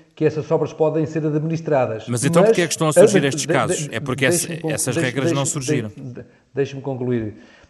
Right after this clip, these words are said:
Speaker 1: Devem ser administradas, mas seguindo critérios de prioridade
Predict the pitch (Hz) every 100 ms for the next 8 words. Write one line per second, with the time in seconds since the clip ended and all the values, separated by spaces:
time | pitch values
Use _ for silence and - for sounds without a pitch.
0 | _ - 156 165 160 185 185 190 147 147
1 | 151 151 - 147 151 175 160 - 147 156
2 | 185 185 - - 165 170 196 185 196 190
3 | - 165 139 120 - 147 147 143 165 175
4 | 180